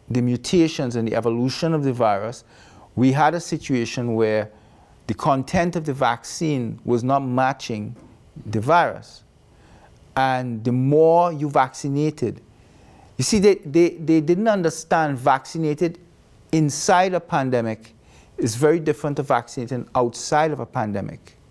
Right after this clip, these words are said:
Because inside of a pandemic, you are confronted with the infectious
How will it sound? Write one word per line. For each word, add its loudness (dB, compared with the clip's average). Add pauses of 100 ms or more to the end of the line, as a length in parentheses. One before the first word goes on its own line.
(600)
Because 2 (680)
inside 4
of -4
a -6
pandemic, -2 (800)
you 4
are 4
confronted -4
with -4
the -2
infectious -4